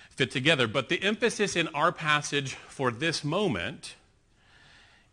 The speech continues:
is that women are disciples of Jesus also. They are students of the word. They participate in ministering the word and ministering according to the word.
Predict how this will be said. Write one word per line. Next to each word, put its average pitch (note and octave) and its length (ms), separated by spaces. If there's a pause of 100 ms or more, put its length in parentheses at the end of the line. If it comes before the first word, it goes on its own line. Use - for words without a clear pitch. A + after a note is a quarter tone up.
is C3+ 220
that C3+ 300
women F3+ 520
are D3+ 180
disciples D3 640
of C#3 160
Jesus A#2+ 600
also. D#3+ 500 (1000)
They C3+ 220
are D3 220
students F#3+ 640
of E3 280
the D#3 80
word. D3 480
They D3+ 140
participate E3+ 920
in C3+ 240
ministering D#3+ 640
the D3+ 80
word D3+ 420
and D3+ 220
ministering E3 580
according F3+ 680
to E3+ 240
the D#3+ 100
word. C#3+ 480